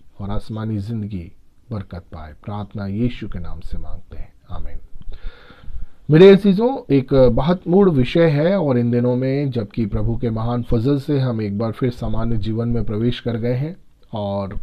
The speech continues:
बीते दो वर्षों में हमने कई प्रकार के अनुभव को किया है। कई हमारे दिल अजीजों ने, अ, अपने दिल अजीजों को खोया है और फिर ये एक समय फिर हमारे पास आया है कि जहाँ पर हमें बहुत सी बातों की आज़ादी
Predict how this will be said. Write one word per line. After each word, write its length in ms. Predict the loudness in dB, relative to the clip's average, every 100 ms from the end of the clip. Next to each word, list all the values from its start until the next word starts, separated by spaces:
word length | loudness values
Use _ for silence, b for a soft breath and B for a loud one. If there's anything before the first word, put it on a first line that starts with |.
| -4
बीते 380 | -2 0 0
दो 140 | 0 0
वर्षों 420 | 0 -2 -2 -4
में 140 | -2
हमने 300 | -4 -4 -6
कई 220 | -6 -4 -2
प्रकार 380 | -2 -2 -4 -6
के 60 | -6
अनुभव 340 | -6 -4 -6
को 160 | -6 -10
किया 300 | -8 -8 -6
है। 220 | -6 -6 -6
कई 180 | -6
हमारे 340 | -4 -4 -4 -4
दिल 200 | -2 -4
अजीजों 440 | -4 -4 -4 -4
ने, 200 | -4 -6 -10 B B B B B
अ, 160 | -4 -2
अपने 280 | -2 0 4
दिल 200 | 6 6
अजीजों 360 | 4 2 0 -2
को 140 | -2
खोया 380 | 0 2 4 4
है 380 | 2 0 0 0
और 320 | 0 -2 -4
फिर 540 | -2 0 0 -2 -6 -8
ये 320 | -2 2 2 2
एक 180 | -2 -2
समय 340 | -2 -2 -2
फिर 220 | 0 0
हमारे 280 | 0 -2 -2
पास 360 | -4 -4 -4 -4
आया 240 | -6 -6
है 240 | -4 -4 -4
कि 140 | -4
जहाँ 280 | -6 -8 -8
पर 160 | -8
हमें 500 | -6 -4 -4 -2 -4 -8 B B B -2
बहुत 340 | 2 4 4
सी 160 | 0 -2
बातों 400 | 0 -2 -2 -6
की 240 | -2 -4
आज़ादी 840 | -2 -8 -6 -6 -4 -2 0 -2